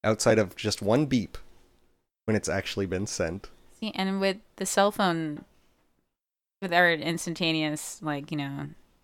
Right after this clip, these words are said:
Speaker 2: like Gmail telling you to send immediately, you're, that, that is infuriating sounding.
Speaker 1: Yeah.
Speaker 2: Except, I don't know, there's, there should be something other than beep.
Speaker 1: Just,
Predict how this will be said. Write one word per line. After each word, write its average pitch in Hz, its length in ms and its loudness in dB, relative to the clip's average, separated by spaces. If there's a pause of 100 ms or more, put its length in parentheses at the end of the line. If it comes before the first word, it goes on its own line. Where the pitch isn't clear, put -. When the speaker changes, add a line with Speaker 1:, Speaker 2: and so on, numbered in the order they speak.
Speaker 2:
like 147 160 -6
Gmail 147 320 -2
telling 143 240 -2
you 139 80 -6
to - 60 -10
send 143 180 -6
immediately, 139 420 -4
you're, 135 280 -10
that, 165 480 2
that 175 280 4
is 151 600 -2 (480)
infuriating 170 480 6
sounding. 127 480 -6 (160)
Speaker 1:
Yeah. 92 220 4 (220)
Speaker 2:
Except, 233 440 4 (720)
I 226 100 4
don't 208 120 4
know, 151 340 4 (540)
there's, 214 240 0
there 233 160 0
should 233 180 -2
be 208 80 0
something 160 240 0
other 143 160 0
than 131 220 -8
beep. 123 260 -6 (340)
Speaker 1:
Just, 147 140 0